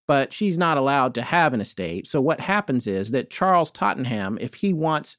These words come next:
to lay claim to the land and the house and the surrounding environs, he must take the Loftus name.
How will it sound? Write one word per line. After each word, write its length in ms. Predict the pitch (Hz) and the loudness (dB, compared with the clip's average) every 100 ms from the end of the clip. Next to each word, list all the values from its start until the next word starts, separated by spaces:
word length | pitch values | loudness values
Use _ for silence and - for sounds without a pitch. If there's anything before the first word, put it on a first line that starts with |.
| _ _ _ - | _ _ _ -2
to 100 | 135 | 0
lay 200 | 139 127 | 2 0
claim 580 | - 175 170 120 104 | -2 0 0 0 -4
to 440 | 117 139 127 123 113 | -2 0 2 0 -2
the 140 | 117 | -4
land 540 | 110 139 147 143 143 131 | -2 0 0 0 0 -2
and 120 | 110 | -2
the 60 | |
house 560 | 104 139 131 123 - - | -4 0 2 2 -2 -12
and 460 | 113 110 107 104 - | -6 -4 -2 -4 -4
the 80 | 117 | -6
surrounding 580 | - 113 123 127 120 113 | -4 -2 0 0 0 0
environs, 580 | 104 110 113 107 95 - - _ | -2 -2 -2 -2 -6 -10 -20 _
he 420 | - 196 202 196 | -2 0 0 -2
must 380 | 147 147 160 - | -2 -2 -2 -4
take 280 | - 127 - | -2 -2 0
the 80 | 120 | 0
Loftus 480 | 110 104 - 104 101 | 0 0 -4 -10 -4
name. 320 | 104 80 | -4 -4